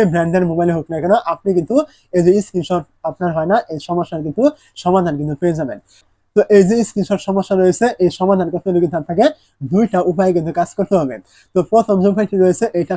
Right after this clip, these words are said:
শুধুমাত্র যাদের Vivo মোবাইল রয়েছে তাদের জন্য। এবং দ্বিতীয় যে উপায়টি রয়েছে, এটা আপনি যেই ব্র্যান্ডের মোবাইল ব্যবহার করেন না কেন, ওই প্রত্যেকটা ব্র্যান্ডের মোবাইলের জন্য কিন্তু আপনার কার্যকরী।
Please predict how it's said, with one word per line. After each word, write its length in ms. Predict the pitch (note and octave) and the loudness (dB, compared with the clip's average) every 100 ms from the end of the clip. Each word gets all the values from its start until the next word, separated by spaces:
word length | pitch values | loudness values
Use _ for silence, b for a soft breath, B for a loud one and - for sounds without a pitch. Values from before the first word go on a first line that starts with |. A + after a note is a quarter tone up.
| - | -6
শুধুমাত্র 400 | D#3+ E3 E3+ G3+ E3 | -4 -4 -4 -2 -2
যাদের 200 | D#3+ E3 D3+ | -2 -4 -2
Vivo 180 | E3+ G3 F3 | 2 4 2
মোবাইল 180 | E3 E3+ | 0 -2
রয়েছে 240 | E3+ F#3 D4 - b - | -4 0 0 -2 b -2
তাদের 260 | F#3+ F3+ D#3 | 2 2 2
জন্য। 140 | D#3 C#3 G#2+ _ _ D#3+ | -2 -6 -8 _ _ -2
এবং 120 | F3+ E3+ D3 | 0 0 0
দ্বিতীয় 280 | F3+ A#3+ A3 | 0 2 4
যে 40 | F#3+ | 2
উপায়টি 220 | F3+ F#3 F#3+ | 0 0 2
রয়েছে, 220 | F3+ F3+ G#3+ E3+ | 2 2 -2 -2
এটা 140 | F#3+ F#3 | -2 -2
আপনি 160 | - A#3+ D4+ b b C3 | 0 -2 -2 b b 0
যেই 180 | G3 A3+ D#3+ | 4 4 2
ব্র্যান্ডের 300 | E3+ E3 F3+ | -2 -2 -2
মোবাইল 200 | D#3+ E3 F3 F3 E3 | -2 0 0 0 0
ব্যবহার 220 | F3+ D#3+ | 2 0
করেন 140 | E3+ E3 | -4 -6
না 60 | E3 | -4
কেন, 100 | E3 B3 - B B | 0 0 0 B B
ওই 60 | F3 - | -2 0
প্রত্যেকটা 460 | A3 - A#3+ A#3 F#3+ D#3+ | -2 -2 -6 0 0 0
ব্র্যান্ডের 280 | D#3+ E3+ E3+ | -2 -2 -2
মোবাইলের 260 | D3+ D#3 D#3 | -2 -4 -4
জন্য 140 | E3+ D#3+ D3 | -4 -4 -6
কিন্তু 140 | A3+ G#3+ | -2 -2
আপনার 200 | D3 A3 C#4+ b b F3 | 0 0 0 b b -4
কার্যকরী। 440 | D#3+ D#3+ E3 | -4 -4 0